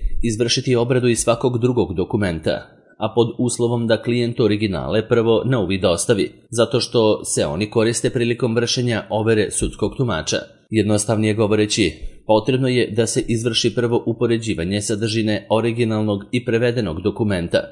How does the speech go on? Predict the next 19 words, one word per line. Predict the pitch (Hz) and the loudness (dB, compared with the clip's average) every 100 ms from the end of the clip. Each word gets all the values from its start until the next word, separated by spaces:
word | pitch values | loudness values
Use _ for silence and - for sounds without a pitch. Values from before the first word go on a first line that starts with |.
| - _ | -16 _
budući | 107 120 123 120 117 | -2 0 2 0 -2
da | 117 | -2
se | 120 - | -2 -2
pečat | 143 135 - | -2 -2 -4
navedenog | 90 80 82 101 - | -4 -2 -2 -2 -4
stručnjaka | - 110 104 110 101 113 - - _ - | -4 -4 -2 -4 -2 -2 -2 -6 _ -8
sme | 127 120 | -2 -2
staviti | 120 117 120 127 | 0 0 0 -2
samo | 110 117 120 113 | -2 0 0 -2
ako | 110 - 120 | -4 -2 -2
su | 120 - | -2 -4
oni | 98 104 107 | -2 -2 -2
potpuno | 82 - 123 107 | -2 -2 -2 0
isti. | 80 - 110 - - _ | -2 -2 -4 -4 -8 _
Isto | 113 113 110 | -4 0 2
tako | 107 117 | 2 2
može | 110 110 107 | 0 0 0
biti | 110 104 107 | 0 2 2
izvršena | 104 107 107 117 110 | 2 2 2 0 -2